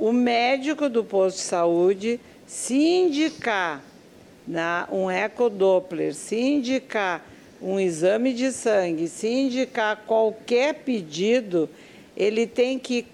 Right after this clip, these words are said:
cadastrar ou uma consulta com um especialista, digamos que esse paciente precisasse de um cardiologista.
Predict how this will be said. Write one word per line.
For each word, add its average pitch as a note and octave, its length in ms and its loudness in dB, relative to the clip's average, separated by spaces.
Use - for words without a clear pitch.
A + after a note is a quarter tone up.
cadastrar A#3+ 1300 -2
ou A3 240 4
uma A#3+ 240 2
consulta A3 720 0
com G3+ 120 -4
um F3+ 40 0
especialista, F3+ 1040 0
digamos A3 540 0
que - 100 -4
esse B3+ 240 -2
paciente A3+ 640 -2
precisasse G#3+ 880 -2
de F#3 140 -2
um A3 160 2
cardiologista. A#3 1160 0